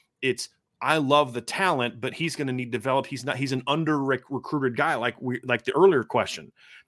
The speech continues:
It's finding guys like that. And, and on top of when you can get a Keon, get a Keon. I'm not saying don't recruit those guys. You have to recruit those guys.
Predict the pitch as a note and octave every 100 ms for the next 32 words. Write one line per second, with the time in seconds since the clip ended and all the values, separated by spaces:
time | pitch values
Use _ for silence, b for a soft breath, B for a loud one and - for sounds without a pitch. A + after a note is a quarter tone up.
0 | - - - F3 F#3+ E3 D3+ B2 - D#3
1 | F2+ A#1+ - _ _ _ _ _ - C3
2 | A#2+ B2+ B2 - - C#3+ C#3+ - A3+ A3
3 | D#3 C3+ B2 D3+ D3+ D3 C#3+ B2+ F#3+ B3
4 | - - C3 B2 C#3+ C#3 - C#4 D#4+ -
5 | C#3 A2+ F2+ C#3 B3 B3+ G3 A3+ D#3+ -
6 | C4 C4 B3+ G#2 A2 E2+ F#2 B2 C#3+ D3
7 | C#3 A#2+ A2+ G3+ A3 G#2+ F2+ E2 B1 -